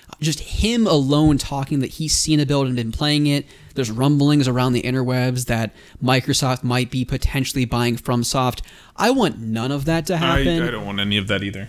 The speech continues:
Speaker 1: I don't want it to be even an Xbox exclusive. Uh, so my hope and dream is they showcase Elden Ring and it's cross-platform and it, a release date of June twenty twenty-one.
Speaker 2: Yeah, I don't even want that to be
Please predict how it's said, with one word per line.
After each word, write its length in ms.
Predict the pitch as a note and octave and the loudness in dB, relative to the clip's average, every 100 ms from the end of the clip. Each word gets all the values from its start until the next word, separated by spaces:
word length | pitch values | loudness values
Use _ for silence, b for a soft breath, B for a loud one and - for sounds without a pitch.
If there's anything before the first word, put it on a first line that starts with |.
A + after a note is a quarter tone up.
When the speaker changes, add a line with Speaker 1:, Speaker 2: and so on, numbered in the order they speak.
| - | -2
Speaker 1:
I 180 | D#3 E3+ | 0 4
don't 180 | E3 | 4
want 180 | D3+ C#3+ | 4 2
it 60 | C3 | 0
to 100 | C#3+ | 0
be 200 | C#3 C3+ | 0 0
even 240 | D3 C3 | -2 -2
an 100 | B2 | 0
Xbox 540 | B2 - - B2 - - | -2 -4 -4 -4 -4 -2
exclusive. 840 | A#2 - A3 A3+ - G3+ F#3+ E3 B B B | -2 0 -2 -2 4 4 4 -2 B B B
Uh, 400 | C3+ B2 A2+ A2+ - _ _ _ _ _ - | -4 -2 -2 -6 -12 _ _ _ _ _ -2
so 160 | - F#3 | 0 2
my 120 | D#3 | 0
hope 420 | - C4 B3+ F#3+ | 0 0 0 0
and 120 | D3+ | -2
dream 320 | B2 E3 G3+ | 0 0 2
is 280 | C#3+ C3+ B2+ | 0 -2 -2
they 100 | C3 | -2
showcase 520 | - D#3 C#3 D3 C3 | 0 0 0 -2 -2
Elden 360 | C#3 C#3 C3 A#2+ | 0 0 0 0
Ring 520 | C#3 C3 A#2 A2+ A#2 B B - | 0 0 0 -4 -6 B B -4
and 520 | B2 A#2+ A#2 A2+ A2 | -2 -2 -2 -4 -4
it's 160 | C3 - | -4 -4
cross-platform 1000 | - D3 C#3 - C#3+ C#3 - B2+ B2 A#2 | 0 0 0 -2 -4 -4 -6 -4 -4 -4
and 180 | C3 B2+ | -4 -2
it, 180 | C3+ - | -4 -2
a 60 | B2 | -4
release 340 | B2+ C3 B2 | -2 0 -2
date 220 | - A2+ A#2+ | -2 -4 -4
of 140 | A2+ | -4
June 260 | A2+ A#2 A2 | 0 0 0
twenty 260 | B2+ A2 | -2 -4
twenty-one. 220 | - - | -4 2
Speaker 2:
Yeah, 100 | D3+ | 4
I 20 | C#3+ | 4
don't 140 | G3 | 2
even 200 | C#3 A#2 | -2 -2
want 160 | A2+ G#2+ | -2 -4
that 100 | A2 | -6
to 80 | A2 | -6
be 340 | G#2+ G#2 G2+ | -6 -4 -6